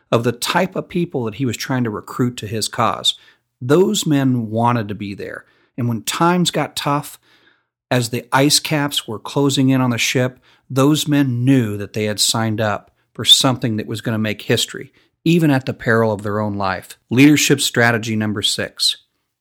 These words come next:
minimize the status differences and always create an atmosphere of mutual respect.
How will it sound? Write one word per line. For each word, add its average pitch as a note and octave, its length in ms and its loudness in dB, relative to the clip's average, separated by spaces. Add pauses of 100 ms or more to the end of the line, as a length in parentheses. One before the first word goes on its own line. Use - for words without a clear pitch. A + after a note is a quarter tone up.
(120)
minimize F3 800 2
the C3 140 -4
status B2 580 0
differences A2 720 -6 (600)
and C3 260 2
always D3 540 2
create A#2 360 -2
an G#2+ 120 0
atmosphere A2 580 -2
of G2 100 -6
mutual G#2+ 360 -6
respect. - 500 -4